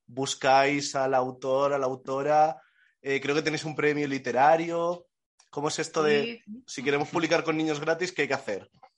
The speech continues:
Speaker 2: Sí. Bueno, fundamental, lo del premio literario, porque de ahí salen, salen cosas buenas. Eso, tenemos idea de sacar uno anualmente,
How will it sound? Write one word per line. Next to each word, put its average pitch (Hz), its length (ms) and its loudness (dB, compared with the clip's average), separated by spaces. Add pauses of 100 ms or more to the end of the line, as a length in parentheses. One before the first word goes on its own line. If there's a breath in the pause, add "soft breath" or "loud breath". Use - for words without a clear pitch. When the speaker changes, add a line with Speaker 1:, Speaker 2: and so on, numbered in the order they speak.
(280)
Speaker 2:
Sí. - 880 -16 (260 loud breath)
Bueno, 226 340 4
fundamental, 208 640 2
lo 196 80 -2
del 196 160 0
premio 262 240 2
literario, 277 640 2
porque 220 300 -4
de 202 100 -2
ahí 277 460 -4
salen, 208 920 -2 (100)
salen 185 260 -6
cosas 185 340 -6
buenas. 156 400 -10 (240 loud breath)
Eso, 214 380 -6
tenemos 196 340 -6
idea 214 200 2
de 208 80 2
sacar 196 300 -4
uno 196 440 -8 (160)
anualmente, 220 800 -2